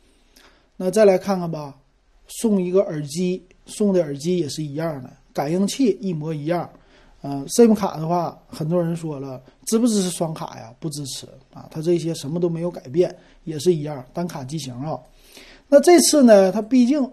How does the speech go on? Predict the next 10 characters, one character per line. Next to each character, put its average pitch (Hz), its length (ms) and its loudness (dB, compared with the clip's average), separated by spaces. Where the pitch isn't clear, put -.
售 233 260 -2
价 220 200 2
便 139 520 -8
宜， 226 160 0
对 175 100 4
吧？ 151 240 0
我 175 180 2
是 226 160 2
觉 190 220 8
得， 196 340 6